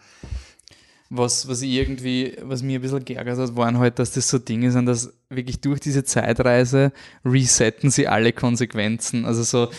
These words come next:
der Thor hat jetzt im letzten Film episch den, den Stormbreaker geschmiedet, aber er hat jetzt trotzdem noch den Hammer und dann kannst du dich im nächsten Film entscheiden. Also quasi, was der, jeder, jeder hat jetzt alles zur Verfügung, damit du dich entscheiden kannst, ob du den alten Thor wieder nimmst oder den,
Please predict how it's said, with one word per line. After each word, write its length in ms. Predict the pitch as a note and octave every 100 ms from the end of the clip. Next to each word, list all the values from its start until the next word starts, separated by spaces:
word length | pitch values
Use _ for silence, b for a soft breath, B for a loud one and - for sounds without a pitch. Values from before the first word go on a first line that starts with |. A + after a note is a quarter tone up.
| B
der 140 | C3+ -
Thor 320 | C3+ A#2+ B2
hat 100 | B2
jetzt 140 | A#2+
im 100 | C3+
letzten 380 | A#2+ A2+ - C3+
Film 320 | - B2 B2+
episch 500 | - A#2+ - B2+ - -
den, 440 | B2 A#2+ B2 B2
den 160 | B2+ B2
Stormbreaker 800 | - C#3 A#2+ B2 C3 B2 A#2+ B2+
geschmiedet, 600 | B2 - B2+ A#2+ A#2+ A#2+
aber 160 | A#2
er 40 | A#2
hat 120 | A#2
jetzt 220 | A#2 -
trotzdem 480 | - G#2 - - A2+
noch 160 | A2 G#2
den 200 | A#2+ G#2
Hammer 460 | G#2 G#2 A2 A2+
und 160 | A2+ A2
dann 120 | A2+
kannst 240 | A2 A2 -
du 20 |
dich 100 | A2+
im 120 | A2+
nächsten 320 | A2 G#2+ -
Film 180 | A#2 A#2
entscheiden. 640 | A2+ A2 - F#2+ G#2+ A2 A2 B B B B _ -
Also 200 | C#3 C3+
quasi, 220 | C#3+ C3+
was 100 | C#3+
der, 140 | C#3+ C3+
jeder, 260 | C3 C3 C#3+
jeder 320 | C#3+ D3 C#3+
hat 220 | B2 A#2+
jetzt 180 | C#3 -
alles 400 | B2+ C3 - -
zur 140 | -
Verfügung, 640 | C#3 D3 B2 C3 C#3 C#3+ C3+
damit 240 | C3 B2+
du 60 | C3
dich 140 | B2+
entscheiden 500 | D#3 B2+ C3 A#2 B2
kannst, 320 | A#2+ A#2+ A#2+ -
ob 120 | A#2+
du 80 | -
den 140 | A2+
alten 400 | - - B2 C#3+
Thor 260 | C3+ B2+ A#2+
wieder 180 | B2 B2
nimmst 420 | A#2+ A#2+ B2 -
oder 180 | A#2+ A2+
den, 280 | A#2+ A#2